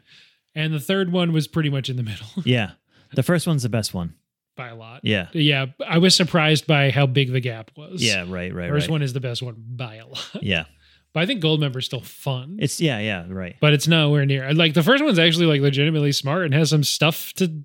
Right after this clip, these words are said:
Speaker 1: do
Speaker 2: Yeah.
Speaker 1: about him being so lonely and out of time.
Speaker 2: Right.
Speaker 1: Um, and that's just not. Then the other two have time travel. They just take that whole dimension away.
Speaker 2: Yeah, right, right, right, right, right. Well, two, two is pretty good, too.
Speaker 1: Whatever, Jay
Speaker 2: Yeah.
Speaker 1: Roach.
Speaker 2: Uh, yeah, right, yeah.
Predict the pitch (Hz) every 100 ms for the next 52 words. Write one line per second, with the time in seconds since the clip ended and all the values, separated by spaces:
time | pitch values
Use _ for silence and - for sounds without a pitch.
0 | _ - 165 233 269 285 214 127 143 139
1 | 123 147 151 143 143 147 135 - 151 131
2 | 143 165 170 170 175 156 139 147 139 160
3 | 165 180 185 120 107 98 - - _ _
4 | _ - 147 139 139 143 147 - 135 127
5 | 127 123 120 _ _ 151 170 180 190 220
6 | 220 214 196 208 233 165 135 120 120 135
7 | 139 - 160 - 147 143 156 143 139 139
8 | 131 - 143 147 143 147 151 123 113 143
9 | 101 90 101 95 98 98 98 101 95 92
10 | 92 - - 208 226 - 220 220 - 233
11 | - 202 170 131 101 - 196 208 180 123
12 | 165 165 147 143 160 151 - - - -
13 | - _ _ - - _ _ - - -
14 | 131 104 85 90 95 - 95